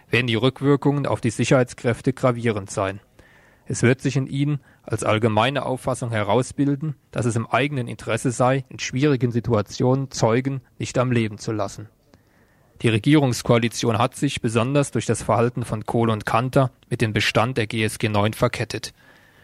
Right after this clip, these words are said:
Diese Männer haben sich mit jenem Verbrechen öffentlich identifiziert. Als nächste schuldhaft verwickelt wird Justizministerin Leuthäuser-Schnarrenberger.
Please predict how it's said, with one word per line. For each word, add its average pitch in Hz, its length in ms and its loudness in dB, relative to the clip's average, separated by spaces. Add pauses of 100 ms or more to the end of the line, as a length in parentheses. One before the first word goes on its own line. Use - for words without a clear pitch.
(120)
Diese 113 180 4
Männer 120 340 2
haben 120 260 2
sich 131 180 -6
mit 107 120 -10
jenem 120 300 -2
Verbrechen 117 560 -2
öffentlich 127 480 -2
identifiziert. 117 920 -2 (480)
Als - 280 0
nächste 120 400 2
schuldhaft 135 580 2
verwickelt 123 500 0 (280)
wird 117 160 0
Justizministerin 123 880 2
Leuthäuser-Schnarrenberger. 110 1160 0